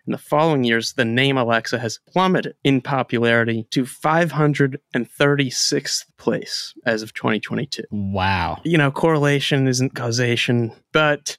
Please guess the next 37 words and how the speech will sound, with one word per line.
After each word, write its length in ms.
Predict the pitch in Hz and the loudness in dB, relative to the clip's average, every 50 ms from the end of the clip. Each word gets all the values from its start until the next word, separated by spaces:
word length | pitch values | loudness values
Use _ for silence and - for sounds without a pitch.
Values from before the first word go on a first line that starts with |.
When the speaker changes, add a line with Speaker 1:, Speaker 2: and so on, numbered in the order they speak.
| _ - | _ -6
Speaker 1:
this 300 | - 151 165 170 - - | 0 2 2 2 2 2
one 160 | 165 147 143 | 2 2 2
to 100 | 139 139 | 2 2
me 140 | 131 131 120 | 2 2 0
seems 300 | - - 123 113 110 - | 2 2 0 0 0 0
pretty 220 | - 131 117 110 113 | 0 0 0 0 0
clear. 500 | - - 117 101 - - - 147 139 - - - | -2 -2 -2 -2 -2 0 0 0 -2 -2 -4 -6
<laughs> 180 | - _ - - | -12 _ -6 -6
Speaker 2:
A 40 | 123 | -6
hundred 380 | - - - 170 160 143 131 - | -4 0 0 2 2 2 0 2
percent. 180 | 147 143 156 | 2 2 4
Speaker 1:
Now, 40 | 160 | 4
anyway, 360 | 160 160 147 135 131 123 127 - _ - - | 4 4 4 2 2 0 0 -4 _ -2 0
I 100 | 147 147 | 0 0
see 420 | 143 - - - 196 202 196 202 | 2 0 -2 -2 -2 0 -2 -2
this 300 | 185 - 170 160 147 - | 0 0 0 0 0 -2
headline 600 | - - - 143 135 117 113 110 110 107 101 101 | -8 -2 0 0 0 2 2 2 2 2 2 2
yesterday 600 | 101 101 101 - - - 104 104 101 101 98 - - _ - | 0 0 0 -2 -2 -2 0 2 2 0 0 -2 -8 _ -4
on 300 | 117 110 110 110 110 107 | -2 0 0 0 0 -2
The 140 | 104 110 101 | -2 -6 -6
Verge 540 | 104 110 113 - - - - - - - - | -4 -4 -4 -2 -4 -6 -6 -6 -6 -4 -2
that 220 | - - 92 - _ _ _ _ _ _ - | -2 -2 -2 -6 _ _ _ _ _ _ 0
Amazon 600 | 139 143 165 170 170 151 117 101 107 156 214 370 _ _ - | 2 4 4 4 4 2 2 0 -2 -4 -4 -8 _ _ -8
is 140 | 117 107 - | -8 -6 -2
discontinuing 840 | - 139 127 - - - 113 - 127 117 113 113 113 110 110 107 104 - _ _ | 0 0 0 0 -2 -6 -4 0 0 2 2 2 2 2 0 0 -4 -8 _ _
celebrity 720 | - - - - 120 107 113 120 127 127 127 135 135 131 123 | -8 -6 -4 -2 -2 0 2 2 2 2 2 0 0 0 -2
voice 380 | 110 120 113 117 110 - - | 0 0 0 0 0 0 -2
functionality 880 | - 120 113 110 - - - 113 107 107 107 104 104 104 104 101 104 - _ _ - | -2 -2 -2 -2 -2 -2 0 0 2 2 2 2 2 0 -2 -4 -4 -8 _ _ -4
on 220 | 117 117 113 113 110 | 0 0 2 2 2
Alexa, 600 | 104 104 104 104 104 - - - - 107 - 113 | 2 4 2 2 0 -2 -4 -4 -4 -4 -6 -6
which 320 | - 113 107 - - - _ _ _ - | -6 -6 -6 -4 -8 -10 _ _ _ -10
includes 360 | 127 113 - 131 127 113 - | -8 -4 0 2 0 0 0
folks 320 | - - 117 110 - - - | -2 0 0 0 0 0 -2
like 200 | 113 - - - | -2 -2 -2 -2
Samuel 440 | - - 117 113 117 117 110 104 | 0 2 2 2 4 2 2 2
L. 200 | 101 95 82 127 | 2 0 -2 -6
Jackson, 680 | - - - 123 120 120 117 - - - 120 110 107 - | -6 -2 0 2 2 2 0 -2 -4 -4 -4 -4 -4 -6